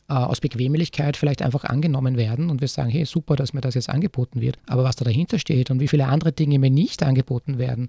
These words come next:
das Gleiche natürlich auch bei der Timeline von Facebook und, und, äh, ähnlichen Social-Media-Applikationen, dort beginnt's dann schon problematisch zu werden. Dort beginnen dann, ähm, Filterblasen sich zu entwickeln,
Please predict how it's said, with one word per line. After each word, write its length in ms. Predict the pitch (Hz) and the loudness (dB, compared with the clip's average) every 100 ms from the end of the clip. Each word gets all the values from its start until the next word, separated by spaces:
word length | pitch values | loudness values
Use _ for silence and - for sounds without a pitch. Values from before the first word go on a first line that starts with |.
| - | -6
das 140 | - - | -8 0
Gleiche 320 | 120 123 156 | 0 2 -2
natürlich 400 | 139 139 135 143 | -2 -2 0 -2
auch 200 | 135 - | -4 -4
bei 340 | - 120 123 | -2 0 0
der 120 | 123 | -4
Timeline 520 | - 127 135 131 127 120 | -2 0 2 2 0 0
von 160 | 127 | -2
Facebook 480 | - 139 - 151 139 | 0 -2 -2 -4 -4
und, 340 | - 143 131 | -4 -6 -4
und, 320 | 131 131 131 - | -4 -4 -6 -8
äh, 180 | - - - | -8 -8 -2
ähnlichen 540 | 139 170 131 135 123 _ - | 0 0 -2 -4 -6 _ -8
Social-Media-Applikationen, 1300 | - 127 123 139 196 143 143 - 131 - 127 123 123 _ - | -4 -2 0 2 2 2 0 -2 -2 0 2 2 -2 _ 2
dort 200 | 123 143 | 2 4
beginnt's 300 | 170 165 - | 2 2 2
dann 120 | 156 | 0
schon 160 | 196 202 | 0 2
problematisch 640 | 127 123 107 101 - 123 | 2 2 0 -4 -6 -8
zu 120 | - | -6
werden. 280 | 113 113 113 | -4 -4 -4
Dort 180 | 127 120 | -4 -4
beginnen 420 | 143 143 131 127 | -4 -2 -2 -2
dann, 320 | 127 120 123 131 | -4 -4 -4 -4
ähm, 360 | 120 117 110 113 | -4 -2 -4 -2
Filterblasen 680 | 165 180 160 147 135 135 139 | 0 0 0 2 2 0 0
sich 200 | 139 - | -2 -2
zu 120 | 143 | -4
entwickeln, 680 | 135 139 - 139 127 127 | -2 -4 -4 -2 -2 -2